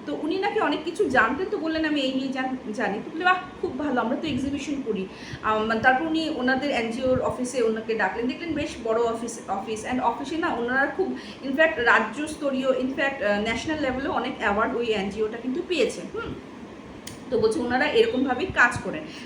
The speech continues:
এবং ওদেরকে নাকি, আহ, তিন্নি তো ব্যাংকিং সেক্টরে আছে, তিন্নির ব্যাংকও কিন্তু ওদেরকে লোন দিয়েছে, যেটা within two, three, আহ, ইয়ার্সের মধ্যে ওরা চুকিয়েও দিয়েছে। হ্যাঁ, তো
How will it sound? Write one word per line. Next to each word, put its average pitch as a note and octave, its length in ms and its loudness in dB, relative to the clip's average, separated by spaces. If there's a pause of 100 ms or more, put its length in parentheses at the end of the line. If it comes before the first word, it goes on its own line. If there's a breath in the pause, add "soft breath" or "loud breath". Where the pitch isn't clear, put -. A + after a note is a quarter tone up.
এবং C#4+ 220 2
ওদেরকে D#4+ 420 0
নাকি, F4 420 0
আহ, - 380 -8
তিন্নি D4+ 260 8
তো E4 120 0
ব্যাংকিং C4+ 340 4
সেক্টরে D4 400 0
আছে, D4+ 260 2
তিন্নির D#4 360 2
ব্যাংকও C4+ 380 2
কিন্তু D#4 280 0
ওদেরকে B3+ 280 0
লোন C4+ 320 2
দিয়েছে, C4 260 -2
যেটা C4 200 -2
within C4+ 320 -2 (120)
two, C#4+ 180 2
three, C#4+ 180 -4
আহ, G#3+ 380 2
ইয়ার্সের A#3+ 340 -2
মধ্যে C4 160 -2
ওরা F#4+ 120 -4
চুকিয়েও D#4+ 400 2
দিয়েছে। F#3+ 560 -4
হ্যাঁ, D#4 140 -4 (720 loud breath)
তো C4+ 280 0